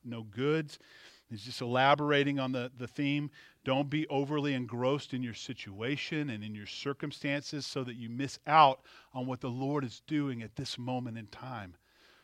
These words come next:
Don't get so caught up in your situation that you miss what God is doing. Live, living as though they had no goods.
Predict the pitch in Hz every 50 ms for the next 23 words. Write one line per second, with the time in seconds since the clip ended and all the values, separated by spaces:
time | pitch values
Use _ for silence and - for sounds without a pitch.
0 | _ - 123 123 127 147 147 - - 160 143 - - - - - 156 151 151 151
1 | 156 156 151 135 - 127 117 113 120 131 143 135 - - - 151 - - 151 143
2 | 147 147 151 - - 127 110 117 117 131 123 127 123 127 131 139 143 135 131 -
3 | - 139 120 - 135 120 127 127 123 120 - - - 131 139 131 127 117 101 -
4 | - - - - - - - _ - 131 127 139 151 165 175 170 180 - _ -
5 | _ - _ _ - 147 139 160 165 175 185 175 165 139 123 156 156 151 151 156
6 | 143 117 120 147 151 151 147 147 151 147 143 131 135 147 156 156 139 127 110 -
7 | -